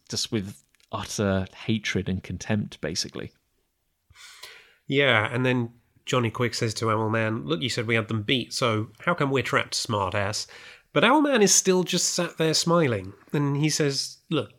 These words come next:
Speaker 2: they come from another world. Their good is our evil. Our evil is their good." So, yeah,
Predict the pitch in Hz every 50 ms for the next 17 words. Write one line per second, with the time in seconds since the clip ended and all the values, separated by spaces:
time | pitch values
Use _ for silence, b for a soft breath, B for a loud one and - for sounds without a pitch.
0 | _ _ - 113 107 - 127 113 107 - - - 120 113 117 117 131 147 135 117
1 | 104 104 95 95 101 113 131 - - b b b b b b b b - 117 110
2 | 120 131 143 139 117 101 - 127 135 123 101 98 104 117 - - _ _ _ _
3 | _ _ _ _ _ _ _ _ _ _ _ _ _ _ - - 139 117 110 113
4 | - - - - 120 120 117 110 110 107 107 107 - _ _ _ _ _ _ -
5 | 160 156 131 104 101 92 104 - - - 120 113 107 110 107 107 107 104 113 104
6 | 101 123 - 117 104 104 107 104 107 107 180 135 92 - - - _ B B B
7 | B B B B B B B B B B B B B - - 131 113 110 110 110
8 | 110 110 123 - - _ _ _ _ _ _ _ _ _ _ _ _ _ _ _
9 | _ _ _ _ _ _ _ _ _ _ _ _ _ - 156 160 165 131 110 98